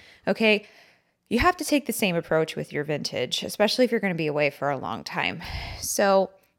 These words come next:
I want you to think about one of the most important things with vintage is the temperature.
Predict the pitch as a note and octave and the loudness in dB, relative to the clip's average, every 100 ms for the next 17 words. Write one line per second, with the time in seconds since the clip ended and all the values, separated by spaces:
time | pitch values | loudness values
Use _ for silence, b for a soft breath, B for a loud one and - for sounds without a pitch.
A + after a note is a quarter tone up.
0 | - G#3 C4+ C4 C4+ - A3 G3+ F3 E3 | -4 0 2 2 0 0 -2 0 2 4
1 | D#3+ E3 D#3+ D#3 D#3+ D#3+ E3 - G3+ G3 | 2 0 -2 -2 -4 -4 -6 -2 -2 0
2 | F#3 F3 E3 D#3 D3+ D3+ D3+ D3 - - | -2 -4 -6 -6 -6 -6 -6 -8 -8 -10
3 | D#3 D3 D#3 - - G3 | -10 -10 -10 -4 -4 -4